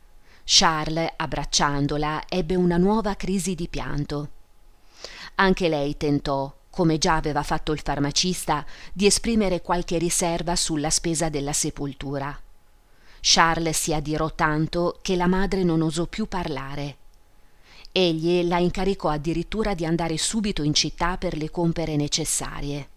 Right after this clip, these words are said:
Charles rimase solo tutto il pomeriggio.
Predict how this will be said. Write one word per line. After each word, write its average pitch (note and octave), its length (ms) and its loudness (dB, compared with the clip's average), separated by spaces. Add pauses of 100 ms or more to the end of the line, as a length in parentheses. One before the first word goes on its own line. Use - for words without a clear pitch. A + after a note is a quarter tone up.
(1600)
Charles E3+ 720 2
rimase F3 500 2
solo G3+ 480 2
tutto - 300 -4
il F#3 80 0
pomeriggio. D3+ 800 -2